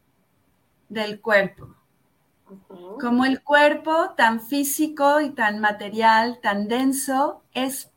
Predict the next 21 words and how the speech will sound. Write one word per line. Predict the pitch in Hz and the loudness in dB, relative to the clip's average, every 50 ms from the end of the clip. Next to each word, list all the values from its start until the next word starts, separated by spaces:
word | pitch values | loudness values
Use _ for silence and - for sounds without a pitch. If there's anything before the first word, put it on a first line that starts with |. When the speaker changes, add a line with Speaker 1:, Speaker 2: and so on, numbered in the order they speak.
| _ _ _ | _ _ _
Speaker 1:
un | 247 262 285 302 311 302 | 0 2 4 4 2 2
canal | 302 285 254 233 226 226 233 240 262 349 440 453 440 - _ _ _ _ _ _ _ - | 0 0 0 0 0 0 0 0 0 -2 -4 -8 -14 -20 _ _ _ _ _ _ _ 0
para | 233 220 220 214 208 | 0 2 2 2 2
la | 202 196 196 | 0 0 -2
vida. | 196 226 254 262 208 - - - - _ _ _ _ _ _ _ _ _ _ _ _ _ _ _ _ _ _ _ _ _ _ _ _ _ _ | -2 0 0 0 0 -2 -8 -14 -18 _ _ _ _ _ _ _ _ _ _ _ _ _ _ _ _ _ _ _ _ _ _ _ _ _ _
Y | 277 254 - - | -2 -2 -2 -2
cómo | - 294 302 311 294 320 339 359 - - - _ _ _ - | 2 4 4 6 6 4 4 2 0 -2 -8 _ _ _ -20
justo | - - - 339 - - - - 330 311 311 | -10 -6 -4 -2 -2 -2 -4 -6 -6 -6 -6
tu | 311 277 269 | -6 -8 -8
cuerpo | - 277 262 254 254 254 277 | -4 -4 -2 -2 -2 -4 -4
ahorita | 269 254 247 240 254 262 254 269 254 254 | -2 -2 0 0 -2 -2 -2 -2 -2 -2
necesita | 254 247 233 - - 214 196 - - - 269 269 269 269 254 254 294 - - - _ _ _ _ _ _ _ _ _ _ _ _ _ _ _ _ _ | -2 -2 -4 -6 -8 -10 -10 -10 -8 -6 -4 -4 -4 -2 -2 -2 -2 -4 -6 -10 _ _ _ _ _ _ _ _ _ _ _ _ _ _ _ _ _
toda | - 294 285 311 302 311 302 | 0 2 4 4 6 4 4
la | 302 285 247 233 | 4 2 0 -2
energía, | 233 226 214 208 208 214 202 - - 247 240 233 226 233 233 - _ _ | -2 -4 -6 -6 -8 -12 -14 -10 -6 -4 -2 0 0 0 -2 -4 _ _
toda | 269 262 269 277 277 294 285 | -4 -2 0 0 2 0 0
la | 285 262 247 | 2 2 0
atención | 240 - - 226 208 208 208 196 - - - - 247 233 233 254 285 320 311 - - _ _ _ _ _ _ _ _ _ _ _ | 0 -2 -6 -12 -12 -10 -10 -10 -10 -10 -8 -6 -4 -2 -2 -2 -2 -4 -6 -10 -16 _ _ _ _ _ _ _ _ _ _ _
para | 247 233 240 240 226 220 220 | 2 2 4 4 4 2 2
dar | 226 220 214 208 214 202 | 2 2 0 0 -2 -6
vida. | 208 202 190 185 185 180 - _ | -10 -10 -10 -10 -12 -14 -18 _